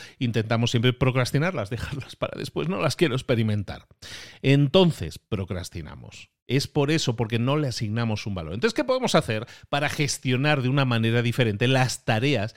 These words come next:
que de momento vemos como poco valiosas? Bueno, pues a lo mejor podemos hacer cambios. Por ejemplo, técnica número uno,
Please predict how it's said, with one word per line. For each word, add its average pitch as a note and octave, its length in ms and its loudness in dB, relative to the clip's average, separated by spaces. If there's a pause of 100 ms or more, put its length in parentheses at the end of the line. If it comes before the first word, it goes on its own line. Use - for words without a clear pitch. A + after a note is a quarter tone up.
(280)
que B2 260 2
de A#2+ 140 0
momento C3 560 -2
vemos C3+ 360 0
como B2+ 300 -2
poco C3 260 0
valiosas? C#3+ 640 0
Bueno, F3+ 200 -8
pues G#2+ 120 -6
a G2+ 40 -4
lo F#2 40 -4
mejor G#2+ 240 -8
podemos F3 340 -6
hacer - 240 -12
cambios. - 480 -8
Por C3 160 -2
ejemplo, F3 560 0 (300)
técnica F#2 420 -6
número G3 340 4
uno, A3+ 380 6